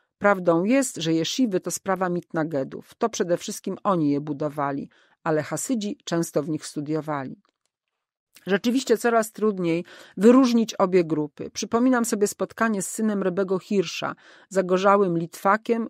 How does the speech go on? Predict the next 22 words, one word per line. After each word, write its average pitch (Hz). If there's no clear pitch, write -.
który 190
wyglądał 190
jak 180
stuprocentowy 175
Hasyd. -
Pejsy 247
miał 196
zawinięte 185
wokół 170
ucha, 214
a 185
zamiast 180
mitnageckiego 175
płaszcza 170
do 147
kolan 196
odziany 190
był 165
w 151
długą 190
czarną 175
kapotę. -